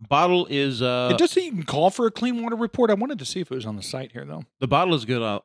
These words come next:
Speaker 1: I like the bottle. I like the width of the cap. Um, it's small, though.
Speaker 2: Yeah, no, it's, these are tiny bottles. I would never grab these to drink myself. They're too small.
Speaker 1: But LaRue, um,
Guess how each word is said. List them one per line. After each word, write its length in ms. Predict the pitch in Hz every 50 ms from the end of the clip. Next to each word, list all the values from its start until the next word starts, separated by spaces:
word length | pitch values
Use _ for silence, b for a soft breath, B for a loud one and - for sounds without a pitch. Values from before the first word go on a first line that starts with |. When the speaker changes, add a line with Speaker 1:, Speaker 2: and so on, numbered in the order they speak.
| _ -
Speaker 1:
I 60 | 113
like 200 | 110 110 117 -
the 60 | 117
bottle. 320 | 104 101 104 110 110 101
I 80 | 53 71
like 200 | 95 101 104 -
the 60 | 104
width 220 | 95 95 107 98 92
of 80 | 90
the 80 | - 92
cap. 400 | - - 120 123 127 - - - 104 _ _ _ _ _ -
Um, 520 | 73 71 69 69 67 69 64 65 65 - _ _ _ _ _ _ _ _ _ _ _ _ _ -
it's 200 | 127 - - -
small, 340 | - 135 127 110 98 85
though. 260 | 78 82 69 58 87 - _ _ _ _ _ _ _ _ _ _ _ _ _ _ _ _ _ _ _ _ _ _ _ _ _ _ _ _ _ -
Speaker 2:
Yeah, 300 | 139 135 127 117 101 104
no, 220 | 120 127 135 131 127
it's, 200 | 147 156 - - 147 - -
these 220 | 143 175 180 151
are 80 | 139 117
tiny 320 | 113 - 127 131 123 110
bottles. 480 | 101 101 98 101 120 131 - - - - _ _ -
I 80 | 139
would 180 | 139 143 143 143
never 220 | 143 143 135 131
grab 300 | 127 117 127 120 113 107
these 160 | 107 110 95 -
to 100 | - 110
drink 240 | - 107 104 101 _ _ _ _ _ -
myself. 360 | 113 107 - 117 101 95 - _ _ _ _ _ _ _ _ _ _ _ _ _ _ _ _ _ _ _ _ _ _ _ _ _ _ _ _ _ _ _ _ _ _ -
They're 80 | 139 135
too 140 | - 190 170
small. 300 | - 233 294 269 - _ _ _ _ _ _ _ _ _ _ _ _ _ _ _ _ _ _ _ _ _ _ _ _ _ _ _ _ _
Speaker 1:
But 160 | - 151 -
LaRue, 400 | 156 165 175 196 165 113 95 90 -
um, 480 | 107 117 127 143 147 139 147 147 135